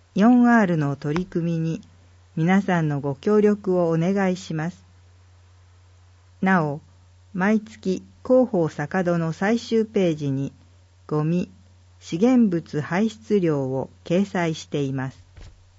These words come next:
四アール。リフューズ、断る。本当に必要なものだけ購入する。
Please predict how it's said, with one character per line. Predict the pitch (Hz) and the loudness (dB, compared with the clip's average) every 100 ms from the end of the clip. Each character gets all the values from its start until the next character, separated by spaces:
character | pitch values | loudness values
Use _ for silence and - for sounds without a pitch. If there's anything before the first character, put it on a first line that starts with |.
| _ _ _ _ _ _ _ _ _ _ _ _ - _ _ _ _ _ _ _ _ _ _ - | _ _ _ _ _ _ _ _ _ _ _ _ -20 _ _ _ _ _ _ _ _ _ _ 0
四 | 175 240 247 - | 2 4 2 0
ア | 202 175 143 | -2 0 -2
ー | 131 | -4
ル。 | - - _ _ _ _ _ _ _ _ _ _ _ _ _ _ _ _ _ _ | -10 -14 _ _ _ _ _ _ _ _ _ _ _ _ _ _ _ _ _ _
リ | - 175 | -2 -2
フ | 180 254 | 0 0
ュ | 254 185 | 2 2
ー | |
ズ、 | 135 - - _ _ _ _ _ _ | 0 -10 -14 _ _ _ _ _ _
断 | - 165 220 226 202 | -8 -2 2 2 0
る。 | 147 - _ _ _ _ _ _ _ _ _ | -4 -10 _ _ _ _ _ _ _ _ _
本 | - 254 269 | 0 2 2
当 | 254 247 | 2 4
に | 233 220 | 6 4
必 | - - | -2 2
要 | 214 208 | 4 4
な | 196 185 | 4 2
も | 185 | 2
の | 185 | 0
だ | 170 | 0
け | 135 120 | -4 -8
購 | - 147 | -4 -2
入 | 151 143 139 | 0 -2 -4
す | 131 131 | -6 -8
る。 | 123 | -8